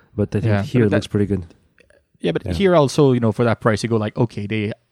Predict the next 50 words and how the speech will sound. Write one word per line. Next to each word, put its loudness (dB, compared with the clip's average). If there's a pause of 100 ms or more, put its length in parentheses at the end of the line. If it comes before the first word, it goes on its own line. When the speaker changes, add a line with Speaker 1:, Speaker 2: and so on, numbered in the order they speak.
(140)
Speaker 2:
only 2
had 0
a -4
couple -2
of -2
movement 0
they 0
could -6
get -2
for -10
that 0
price. -2
They -2
had -2
a 0
date, -4
a, -2
uh, 0
a -4
date. -2 (220)
They, -2
they 2
dealt -2
with 0
it. -6 (380)
El 4
Primero, 4 (420)
for 0
the 2
price 2
of 0
that 4
watch, 2 (160)
they -2
should 0
have 2
alternatives 0
<laughs> -4 (840)
Speaker 1:
Yeah, 2
Speaker 2:
of 4
Speaker 1:
agreed. 4
Speaker 2:
like 0
the 2
movement 2
or, 2
or -2
stuff -6
like -4
that, -8
right? -4